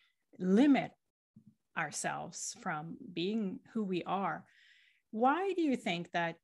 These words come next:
the interest for this type of, um, uh, I would say life excavation <laughs> is, is getting more and more popular, to actually identify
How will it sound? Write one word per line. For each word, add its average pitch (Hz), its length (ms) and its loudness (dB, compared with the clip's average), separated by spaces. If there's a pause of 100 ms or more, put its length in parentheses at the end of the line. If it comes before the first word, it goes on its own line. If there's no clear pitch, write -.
(500)
the 208 80 -2
interest 240 880 0
for 185 680 -2 (160)
this 196 560 -2
type 214 460 -6
of, 175 380 -2 (220)
um, 170 480 -6 (1040)
uh, 196 40 -12 (1080)
I 185 100 -10
would 220 160 4
say 202 220 2
life 196 500 4
excavation 208 1000 2 (400)
<laughs> - 420 2
is, 220 500 6 (220)
is 202 240 0
getting 220 300 6
more 196 220 4
and 208 100 4
more 185 180 0
popular, 175 720 -2
to - 120 -6
actually 220 400 0
identify 180 560 -4